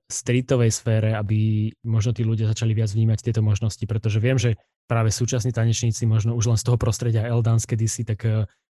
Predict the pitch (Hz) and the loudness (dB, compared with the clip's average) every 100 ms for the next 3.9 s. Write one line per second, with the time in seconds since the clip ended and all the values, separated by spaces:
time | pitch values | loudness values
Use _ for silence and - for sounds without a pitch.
0 | - 113 110 120 117 120 104 - - 113 | -4 0 0 0 0 0 -2 -6 -4 -2
1 | 131 117 113 110 113 110 110 107 110 110 | 0 2 2 0 -2 -2 -2 -2 -2 -2
2 | 107 113 110 117 117 110 110 107 110 113 | -4 -2 0 0 0 0 0 0 2 2
3 | - 113 110 110 123 101 101 104 | 0 0 0 -2 -2 -2 -2 -4